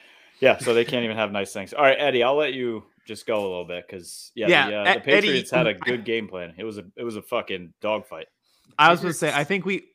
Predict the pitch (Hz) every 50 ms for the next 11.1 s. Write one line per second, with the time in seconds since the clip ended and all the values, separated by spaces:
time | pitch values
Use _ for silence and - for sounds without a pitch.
0 | _ - 151 160 - 151 156 170 175 185 185 180 151 139 131 139 135 135 135 -
1 | - - - 135 - - 139 147 151 156 151 143 143 147 151 165 160 156 - 147
2 | 139 131 - 151 131 127 120 104 85 85 - - _ _ _ _ _ - 127 127
3 | 135 127 - 170 202 262 285 143 139 139 175 196 208 - 123 120 117 113 113 110
4 | - _ _ _ _ _ _ - 120 143 156 165 147 139 - 175 165 151 156 160
5 | 170 - - 120 - - 151 151 156 160 151 131 117 - - 117 107 107 107 98
6 | 92 92 80 87 - - _ _ _ _ _ _ _ _ _ _ _ _ _ _
7 | - 117 139 165 180 196 202 208 208 202 202 208 208 208 190 170 185 254 226 -
8 | 120 123 139 131 151 147 156 151 160 165 156 180 170 151 127 117 139 180 208 151
9 | - - _ _ _ _ - 143 143 - 165 170 151 - - - _ _ _ _
10 | - - - - _ - 139 156 147 123 104 101 - 120 123 131 131 107 98 -
11 | - -